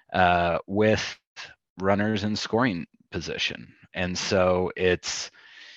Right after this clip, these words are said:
they've underperformed in that regard, and it's, I think, led to some losses. Uh, and things have picked up the last couple of games against the Diamondbacks, and I think you're seeing more of what this team,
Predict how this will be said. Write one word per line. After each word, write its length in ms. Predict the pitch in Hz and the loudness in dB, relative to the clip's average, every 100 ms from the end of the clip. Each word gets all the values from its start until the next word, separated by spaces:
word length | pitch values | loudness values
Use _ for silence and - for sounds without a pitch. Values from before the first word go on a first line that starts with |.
| - _ _ _ _ _ _ - | -20 _ _ _ _ _ _ 0
they've 180 | 107 90 | 2 2
underperformed 880 | 82 113 110 107 - 113 107 107 98 | 2 4 4 0 -2 2 4 4 2
in 100 | 95 | 2
that 240 | 95 98 | 2 2
regard, 760 | 98 87 95 98 110 120 120 92 - | 0 2 4 4 4 4 2 -6 -10
and 680 | - 95 92 92 92 92 90 | -6 -4 -4 -2 0 0 -2
it's, 500 | 80 92 - - - - | -4 -4 -6 -10 -8 0
I 120 | 95 | 2
think, 220 | - 98 | 2 0
led 280 | 92 95 98 | 2 2 2
to 80 | 98 | -2
some 280 | - 87 85 | -2 -4 -2
losses. 760 | 87 95 - 104 110 - - - | 2 2 2 -2 -4 -8 -12 -6
Uh, 280 | 90 87 87 | -2 0 -2
and 140 | 110 | 0
things 200 | 156 151 | 2 2
have 120 | 107 - | 0 -2
picked 240 | 123 - | -2 2
up 180 | 107 - | 0 0
the 100 | 87 | -2
last 260 | 90 92 - | 0 0 -2
couple 300 | 98 - 98 | -4 -2 -4
of 80 | |
games 400 | 90 90 95 101 | -2 -2 -4 -6
against 480 | 85 107 90 - - | -4 -4 -4 -8 -10
the 60 | 92 | -2
Diamondbacks, 680 | 87 90 87 82 85 92 - | 0 0 -2 -2 0 -2 -4
and 80 | 85 | -6
I 40 | |
think 140 | 92 | -6
you're 80 | 90 | -4
seeing 240 | - 90 85 | -4 -4 -4
more 240 | 87 87 | -2 -2
of 100 | 82 | -2
what 180 | 87 - | -6 -6
this 200 | 87 - | -8 -10
team, 520 | - 90 92 90 | -10 -6 -4 -4